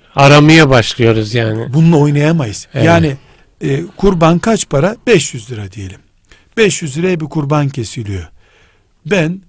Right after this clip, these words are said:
Speaker 2: aradım İstanbul'dan Adapazarı'na kadar, bulamadım. Olabilir mi böyle bir sıkıntı? Olabilir. Mesela neydi? Bir kuş gribi vardı. Koyun gribi olur.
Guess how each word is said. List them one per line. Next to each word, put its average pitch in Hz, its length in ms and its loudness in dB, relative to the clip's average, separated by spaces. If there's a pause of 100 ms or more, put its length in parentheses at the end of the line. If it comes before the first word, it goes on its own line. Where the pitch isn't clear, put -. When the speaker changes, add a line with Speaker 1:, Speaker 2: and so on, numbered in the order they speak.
(400)
Speaker 2:
aradım 196 460 0
İstanbul'dan 165 840 -6
Adapazarı'na 147 680 -4
kadar, 156 340 -6
bulamadım. 170 400 -4
Olabilir 214 380 -2
mi 143 120 -4
böyle 139 180 -2
bir 139 40 -10
sıkıntı? 220 320 -8
Olabilir. 214 340 -4
Mesela 170 360 -6
neydi? 190 320 -6
Bir 185 40 -10
kuş - 260 -12
gribi 147 380 -8
vardı. 127 300 -10
Koyun 311 340 -6
gribi 185 260 -2
olur. 135 280 -2